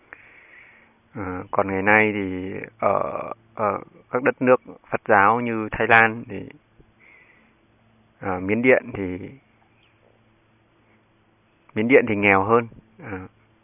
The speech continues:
Miến Điện thì nghèo hơn. Theo như tôi được biết, các vị sư bạn tôi kể lại thì, ờ, ờ,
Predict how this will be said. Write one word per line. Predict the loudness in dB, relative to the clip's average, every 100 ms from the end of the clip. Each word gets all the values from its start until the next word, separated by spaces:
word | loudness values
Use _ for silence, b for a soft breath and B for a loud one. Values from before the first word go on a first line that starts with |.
| _ -18 -14
Miến | -10 -8
Điện | -8
thì | -8
nghèo | -4 -4
hơn. | -4 -6 -2
Theo | -2
như | -2 -2
tôi | -2 -2
được | -4
biết, | -2 0
các | -2 -4
vị | -8 -4
sư | -4 2
bạn | 4 4 2
tôi | 0 2
kể | 0
lại | 0 -2 -4
thì, | -8 -10 -16 _ _ _ _ b b b b b b b b b -20 -12
ờ, | -8 -6 -8 -16 _ _ _ _ _ _ -20 _ _ _ _ _
ờ, | -16